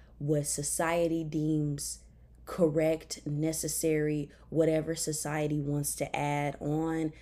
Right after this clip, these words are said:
subtract, divide, or whatever from the word of God. This ain't that. So if that's what you want, some lukewarm type thing,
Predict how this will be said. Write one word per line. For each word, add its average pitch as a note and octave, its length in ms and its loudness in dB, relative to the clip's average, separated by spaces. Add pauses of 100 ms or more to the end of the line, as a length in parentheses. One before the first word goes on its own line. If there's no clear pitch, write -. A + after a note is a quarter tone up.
subtract, D#3 1040 -2 (360)
divide, D3+ 720 0 (200)
or D3 120 4
whatever D#3 480 2
from D3+ 260 0
the C#3+ 60 2
word D3 260 2
of C#3+ 120 -4
God. D3+ 360 0 (100)
This D#3 260 2
ain't C#3 280 -2
that. - 260 -6 (180)
So - 200 -6
if C#3+ 180 -2
that's D#3 240 2
what D#3+ 240 -4
you F3 80 -4
want, D#3+ 260 -2
some C3+ 340 -4
lukewarm F3 680 0
type F3+ 400 -4
thing, G3+ 400 -2